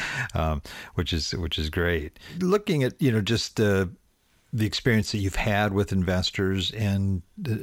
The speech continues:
and I'm su-, and it sounds like you've, you just, there's, uh, hundreds and hundreds of people that you've dealt with over the years, uh, maybe thousands. And, um, what, what's a sort of a common mistake that, uh, investors make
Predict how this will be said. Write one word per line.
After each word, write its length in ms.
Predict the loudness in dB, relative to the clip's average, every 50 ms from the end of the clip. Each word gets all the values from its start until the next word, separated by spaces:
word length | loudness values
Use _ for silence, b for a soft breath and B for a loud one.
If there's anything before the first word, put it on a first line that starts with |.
| -4 -4
and 420 | -4 -4 -2 0 0 0 0 -2 -4 _ _ -6
I'm 200 | -4 -4 -2 -2
su-, 180 | -4 -4 -4 -2
and 300 | 0 0 0 0 -2 -2
it 20 |
sounds 220 | 0 0 0 0 0
like 160 | -2 -2 -2
you've, 260 | -2 -4 -4 -6 -4
you 120 | -4 -4 -4
just, 300 | -4 -4 -4 -6 -6 -8 -14 -20 _ _ -10 -4
there's, 300 | -4 -4 -4 -4 -8 -12
uh, 340 | -12 -14 -12 -8 -6 -4 -2
hundreds 420 | 0 0 2 2 2 0 0 -2 -4
and 80 | -2
hundreds 240 | 0 0 0 0 -2
of 80 | -2 -2
people 240 | -2 -2 -2 0 -2
that 120 | -2 -2
you've 160 | -2 -4 -2
dealt 200 | 0 0 0 0
with 180 | 0 0 0 0
over 160 | -2 -2 0
the 100 | 0 0
years, 420 | 2 2 2 2 2 0 0 -4 B B B B B B B B B B B
uh, 80 | -2 -2
maybe 220 | 0 0 0 -2
thousands. 680 | 0 0 2 2 2 2 0 0 0 0 0 0 2
And, 280 | 0 0 0 0 -2 -4
um, 340 | -4 -2 -2 -2 -2 -4 -6 B B B B B B B B B B
what, 680 | -4 -4 -4 -4 -6 -6 -4 -2 -2 0 -2 -2 0 0
what's 220 | 0 0 2 2
a 140 | 0 2 2
sort 140 | 2 2 2
of 40 | 2
a 60 | 0
common 560 | -2 -2 0 2 2 4 4 4 4 2 2
mistake 580 | 2 0 0 0 0 2 2 2 2 0 0 0
that, 320 | 0 0 0 -2 -2 -2
uh, 40 | 0
investors 840 | 0 2 2 2 2 2 2 2 0 0 0 0 0 0 2 2 2
make 600 | 2 4 4 2 0 -2 -4 -6 -12 -14 -14 -14